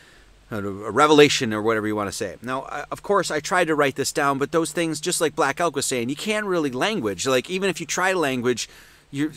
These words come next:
chances are you're gonna fail. And that's, it's true. I, I, I will try to write in, the stuff down or explain it and stuff like that, but chances are a lot of times I'll fail just because there's things you just can't say, or you, or you can't explain properly, or you don't have the, you might be in a, a position,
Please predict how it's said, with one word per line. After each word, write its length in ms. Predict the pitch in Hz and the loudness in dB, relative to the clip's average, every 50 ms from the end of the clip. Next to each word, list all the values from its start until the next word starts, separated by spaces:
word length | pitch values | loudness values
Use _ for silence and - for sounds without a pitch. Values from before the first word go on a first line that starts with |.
| - | -8
chances 440 | - - 196 190 190 - 175 156 151 | -6 -2 -2 -2 -2 -2 -2 0 0
are 100 | 175 156 | 2 2
you're 100 | 156 135 | 2 0
gonna 160 | 117 135 131 | 0 0 -2
fail. 440 | 120 - - 156 135 113 87 76 - - | -2 0 2 2 2 2 0 -4 -4 -4
And 160 | 131 156 185 | -4 -4 -4
that's, 420 | - 175 - 214 208 - - - | -6 0 2 2 2 2 0 -2
it's 220 | - 180 - - - | -2 0 0 2 2
true. 380 | - 214 247 262 240 135 101 | 2 2 0 0 0 -2 2
I, 140 | 98 117 139 | 2 2 2
I, 240 | 143 - 143 147 143 131 | 2 2 0 0 0 2
I 100 | 139 170 | 0 2
will 100 | 175 180 | 2 0
try 240 | - - 196 190 190 | 0 2 2 2 2
to 80 | 180 | 2
write 340 | 151 127 139 156 165 160 - | 0 2 2 2 2 2 -2
in, 220 | - 165 139 131 - - | -6 -8 -8 -8 -8 -8
the 80 | 147 135 | -6 -6
stuff 280 | - - 175 147 - | -4 -2 -2 -4 -2
down 360 | - 170 160 156 151 156 151 131 | -2 0 0 0 0 0 0 -2
or 80 | 120 | -2
explain 400 | 110 - - - 180 175 160 151 | -2 -4 -6 -6 -4 -4 -4 -4
it 20 | 151 | -6
and 100 | 143 139 | -6 -6
stuff 200 | - 160 151 - | -6 -6 -4 -4
like 140 | 147 147 | -4 -4
that, 180 | - 139 135 131 | -2 -2 -2 -2
but 100 | 151 139 | -4 -4
chances 400 | - - 214 220 - - 196 156 | -4 -4 -4 -4 -4 -4 -4 0
are 160 | 185 160 160 | 0 2 2
a 40 | 151 | 2
lot 160 | 143 147 170 165 | 2 0 0 -2
of 40 | |
times 280 | 135 - 160 151 139 123 | -4 -6 -6 -6 -4 -4
I'll 120 | 131 123 | -4 -4
fail 400 | 110 - - 139 131 110 80 - - - - - - - | -6 -6 -4 -2 -2 -2 -4 -6 -14 -20 -20 -20 -20 -14
just 160 | - 196 175 | -12 -8 -6
because 240 | 226 196 214 202 175 | -2 2 2 2 2
there's 200 | 175 185 156 - | 2 -2 -2 0
things 240 | - 240 233 185 147 | -2 -2 -4 -2 -4
you 60 | 135 | -4
just 180 | 120 151 147 - | -4 -4 -6 -4
can't 220 | - 139 104 - | -4 -6 -6 -6
say, 360 | - - 185 156 98 65 - - - - - - | -6 -6 -6 -8 -8 -10 -16 -20 -20 -20 -10 -2
or 100 | - 139 | 2 2
you, 320 | 147 160 170 156 160 156 - | 2 2 0 -4 -4 -6 -2
or 120 | - 151 147 | 0 0 0
you 60 | 139 | 0
can't 260 | - - 190 175 147 | 0 -4 -4 -4 -2
explain 400 | - - - 175 170 170 165 156 | -6 -6 -4 -2 -2 -2 -2 -4
properly, 500 | - - 117 92 - - 87 73 78 87 | -4 -4 -4 -4 -4 -8 -10 -10 -8 -8
or 40 | 98 | -8
you 120 | 104 110 | -8 -4
don't 220 | 107 156 160 160 147 | 0 0 0 0 0
have 260 | 147 156 156 135 123 | -4 -4 -4 -4 -2
the, 220 | 135 123 117 117 131 | 0 0 0 -2 -2
you 100 | 139 139 | -2 -2
might 200 | 147 151 147 151 | -2 -2 -4 -4
be 160 | 151 143 131 | -4 -4 -2
in 80 | 123 | -2
a, 120 | 117 110 101 - - - - - - | -2 -4 -6 -8 -14 -20 -20 -8 0
a 80 | 147 139 | 0 0
position, 640 | 147 143 123 151 160 151 - 147 131 120 120 113 | 2 2 -2 -2 -2 -2 -2 -4 -4 -6 -8 -10